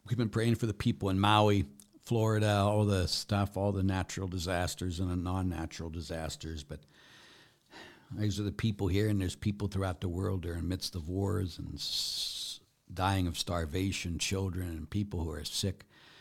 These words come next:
There's so much, so much need in the world that we have to keep praying for mercy. So welcome, Paul. Steve, hi, Father Larry. How you doing? I am being blessed. As again, as you can tell, again, we're,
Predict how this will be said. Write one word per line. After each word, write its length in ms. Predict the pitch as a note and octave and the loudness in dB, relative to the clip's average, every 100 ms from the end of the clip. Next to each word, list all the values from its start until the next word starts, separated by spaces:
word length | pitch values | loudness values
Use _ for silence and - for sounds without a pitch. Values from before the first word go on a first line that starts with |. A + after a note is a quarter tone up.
| - - - _ - | -20 -20 -20 _ -4
There's 180 | F#2+ F2 | 0 4
so 440 | - C3+ C3 A#2+ | 6 10 10 10
much, 720 | A2 G#2 G2+ - - - - - _ _ | 8 6 2 0 -2 -2 -6 -14 _ _
so 460 | - - - B2 A#2 | 0 2 6 6 6
much 400 | G2 F2 - F2+ | 6 0 -4 -2
need 320 | E2+ D#2 D#2 | 0 -2 -4
in 140 | D2 | -6
the 80 | D2+ | -8
world 380 | - D2+ C#2+ D2+ | -8 -8 -10 -10
that 120 | D#2 | -10
we 140 | D#2 | -8
have 180 | D#2 D2+ | -10 -10
to 80 | D2 | -14
keep 280 | C#2+ - - | -12 -12 -8
praying 280 | D#2+ D#2 D2 | -6 -6 -6
for 160 | - | -8
mercy. 480 | C#2 D2+ D2+ - C2+ | -8 -6 -6 -8 -10
So 300 | - D#2 D2+ - - - _ - | -8 -6 -6 -10 -20 -20 _ -4
welcome, 440 | F2 E2+ - B1+ | -2 -2 -6 -14
Paul. 360 | - - C2+ C2+ _ _ _ _ - - _ _ _ - | -10 -10 -10 -12 _ _ _ _ -20 -20 _ _ _ -14
Steve, 400 | - D3 D#3 C#3+ | 0 8 10 12
hi, 160 | D#3 | 12
Father 220 | C#3+ D3+ | 10 10
Larry. 220 | C#3 C#3+ B2+ | 12 12 12
How 80 | |
you 140 | D#3 E3 | 10 10
doing? 300 | E3 G3 D3 | 10 12 12
I 160 | D3+ | 12
am 400 | F#3+ D3 C#3+ B2 - | 10 10 8 6 8
being 320 | F3 F#3 D#3+ | 10 10 8
blessed. 720 | B2+ F3 G#3+ F3 - - - - _ - | 8 8 12 12 12 2 -6 -16 _ -6
As 200 | A2 F#2+ | -2 0
again, 260 | G#2 A#2 A2+ | 2 4 4
as 180 | G2+ G2 | 4 0
you 80 | |
can 220 | G2 G2+ G2 | 0 0 4
tell, 320 | A2 A2+ G#2+ | 6 6 6
again, 400 | F#2+ A2 A2 G#2 | 4 2 2 2
we're, 200 | G2+ | 0